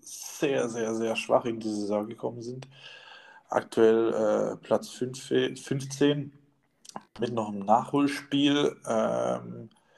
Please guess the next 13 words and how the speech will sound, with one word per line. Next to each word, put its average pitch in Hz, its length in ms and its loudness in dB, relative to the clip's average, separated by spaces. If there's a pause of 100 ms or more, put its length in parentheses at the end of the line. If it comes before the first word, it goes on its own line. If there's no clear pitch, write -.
(440)
aber 113 540 4 (180)
die 123 140 -12
kommen 127 260 0
nicht 131 320 -2
so 131 200 6
wirklich 135 340 2
in 123 140 -2
Tritt. - 600 0
Dann 113 180 4
auch 123 200 4
noch 123 240 0
das, - 440 -4
äh, 117 420 8